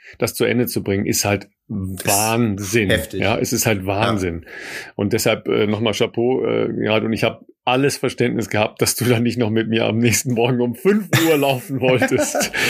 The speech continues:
Speaker 1: Ja, weil der war, der war dann im Dunkeln, äh, abends im Ziel, ähm, und dann, dann ist auch irgendwann mal gut. Ja. Also,
Speaker 2: Ja.
Speaker 1: und der hat ja dann
Speaker 2: Ja.
Speaker 1: immer noch nichts gegessen. Also das ist dann auch einfach unvernünftig, sich am nächsten Morgen dahin zu
Speaker 2: Nee,
Speaker 1: stellen.
Speaker 2: den wollte ich
Speaker 1: Ja.
Speaker 2: gerade sagen, da musst du wirklich erstmal dann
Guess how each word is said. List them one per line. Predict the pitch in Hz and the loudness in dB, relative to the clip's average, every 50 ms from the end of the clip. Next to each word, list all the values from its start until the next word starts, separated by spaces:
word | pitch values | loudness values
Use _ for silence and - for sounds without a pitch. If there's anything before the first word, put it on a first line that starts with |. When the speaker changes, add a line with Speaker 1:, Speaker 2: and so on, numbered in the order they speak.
| - - - - - | 0 -2 -4 -4 -4
Speaker 1:
Ja, | - 123 127 143 135 | 0 0 2 2 2
weil | 127 120 | 2 2
der | 123 123 117 | 2 2 2
war, | 120 123 123 120 120 - - - 240 277 - - - | 2 2 0 0 -2 -4 -4 -2 0 0 0 -2 -2
der | 123 107 110 | -2 0 2
war | 117 120 | 2 2
dann | 120 117 117 | 2 0 0
im | 120 117 110 | -2 -4 -2
Dunkeln, | 104 131 147 156 139 135 117 113 113 117 | 0 0 0 2 0 0 0 0 0 -2
äh, | 120 | 0
abends | - 110 104 107 107 107 113 113 113 104 - | 0 0 0 0 0 0 0 -2 0 0 0
im | 113 104 | 0 -2
Ziel, | 98 - 117 113 117 120 123 117 95 | -2 -2 0 0 2 2 2 0 0
ähm, | - 110 107 104 101 101 101 104 - | 0 0 0 0 0 0 -2 -2 -4
und | - 113 104 95 | -4 -4 -2 0
dann, | 107 101 101 101 101 104 101 - | 0 2 2 2 0 0 -2 -2
dann | - 104 104 | -2 -2 -2
ist | - - - - | -2 -4 -4 -2
auch | 107 101 101 | -2 -2 -2
irgendwann | 113 107 104 95 95 | -2 -2 -2 -2 -2
mal | 90 90 90 | -2 -2 -2
gut. | 90 87 85 85 - - _ _ _ _ _ _ _ - | -2 -2 -4 -4 -8 -12 _ _ _ _ _ _ _ -6
Ja. | 92 87 90 95 92 - _ _ | -4 -2 -2 -4 -6 -8 _ _
Also, | - 117 117 113 131 135 | -2 0 0 2 2 2
Speaker 2:
Ja. | 101 98 92 - | 2 2 2 0
Speaker 1:
und | 143 135 | 0 0
der | 123 123 123 | 0 0 2
hat | 143 147 | 2 2
ja | 160 139 | 2 2
dann | 135 131 | 2 0
Speaker 2:
Ja. | 135 143 | -2 0
Speaker 1:
immer | 147 160 151 | 0 0 0
noch | 135 | 0
nichts | 123 120 113 - | 0 -2 -4 -6
gegessen. | 120 107 92 113 110 - - 104 90 | -6 -4 -2 -2 -2 0 -2 -2 -2
Also | 92 92 104 | -2 -2 -2
das | 95 98 95 101 | -2 -2 -4 -4
ist | 98 - | -2 -2
dann | 110 101 | 0 0
auch | 98 92 | 0 -2
einfach | 104 98 - 101 | -2 -4 -2 -2
unvernünftig, | 104 113 107 95 107 95 92 92 85 - - 92 - | -2 -2 -2 0 -2 -2 -2 -2 -4 -6 -8 -8 -6
sich | - 104 87 95 | -6 -4 -4 -2
am | 87 | -2
nächsten | 90 92 92 - - 101 | -2 -2 -4 -4 -4 -4
Morgen | 90 95 95 | -2 -2 -2
dahin | 92 107 | -2 0
zu | 104 | 0
Speaker 2:
Nee, | 104 104 | 0 2
Speaker 1:
stellen. | 104 101 101 95 - - | 2 0 0 -2 -4 -8
Speaker 2:
den | 92 92 87 | -12 -10 -8
wollte | - 92 90 | -8 -6 -6
ich | |
Speaker 1:
Ja. | 87 85 | -6 -8
Speaker 2:
gerade | - | -6
sagen, | - 92 92 92 | -4 -4 -4 -4
da | 92 | -4
musst | 92 95 95 - | -8 -8 -8 -8
du | 98 | -8
wirklich | 98 98 - - 104 | -8 -8 -8 -4 -2
erstmal | 98 95 - - 98 95 | -2 -2 -2 -4 -6 -6
dann | 92 92 92 95 95 - | -6 -6 -8 -12 -14 -14